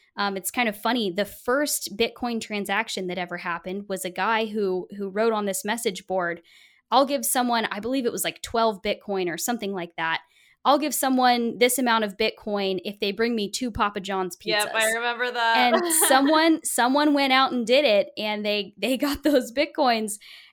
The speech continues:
Speaker 1: And now those are probably worth millions and millions of dollars. But yeah, Brittany, to, to go with your story about spending your Bitcoin and regretting it, I did the exact same thing. I
Speaker 2: <laughs>
Speaker 1: had, I had probably about three hundred bucks worth that I had put in,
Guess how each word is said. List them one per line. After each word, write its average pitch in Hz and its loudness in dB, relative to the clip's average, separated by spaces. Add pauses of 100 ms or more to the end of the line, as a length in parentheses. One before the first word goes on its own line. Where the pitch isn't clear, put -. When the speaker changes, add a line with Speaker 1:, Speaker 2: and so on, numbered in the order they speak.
(100)
Speaker 1:
And 233 0
now 254 4
those 240 0
are 226 2
probably 240 0
worth 208 -4
millions 220 -4
and 202 -4
millions 208 -2
of 170 -14
dollars. 208 0
But 190 0
yeah, 226 4
Brittany, 247 2
to, 220 0 (160)
to 254 0
go 240 4
with 226 2
your 233 2
story 226 0
about 190 0 (120)
spending 226 -2
your 208 -4
Bitcoin 226 -2
and 214 -6
regretting 202 -2
it, 240 -4 (440)
I 220 -2
did 214 -4
the 214 -4
exact 190 -2
same 226 -6
thing. 190 -4
I 190 -2
Speaker 2:
<laughs> - -
Speaker 1:
had, 196 -2 (100)
I 208 0
had 202 -2
probably 277 0
about 196 0 (140)
three 247 -6
hundred 240 -2
bucks 214 -2
worth 208 -4
that 202 -4
I 190 0
had 190 -8
put 214 -4
in, 196 -2